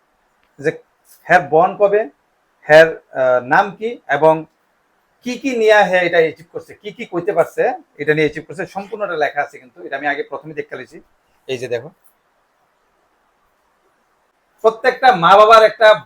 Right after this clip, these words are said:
বড় একটা স্বপ্ন, ইন্ডিয়া বুক অফ রেকর্ডস এ ওর সন্তানের যাতে নামটা থাকে।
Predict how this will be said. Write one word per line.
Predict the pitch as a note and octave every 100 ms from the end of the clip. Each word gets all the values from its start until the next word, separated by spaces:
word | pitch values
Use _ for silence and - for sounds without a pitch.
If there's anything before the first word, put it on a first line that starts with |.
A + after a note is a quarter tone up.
| -
বড় | G3 A#3+ B3 A#3+ - _ _ _ _ _ D#3
একটা | G3+
স্বপ্ন, | - A3 A3 G#3+ C#3 - _ _ _ _ _ _
ইন্ডিয়া | F3+ G3+ A3+ E3 - E3
বুক | F3+ G3+
অফ | G#3
রেকর্ডস | F#3+ G3+ G3 F#3
এ | G3+
ওর | F#3+
সন্তানের | - E3+ D#3+ F#3
যাতে | E3+ F3
নামটা | D#3 C#3+ C#3+
থাকে। | C#3 C3 -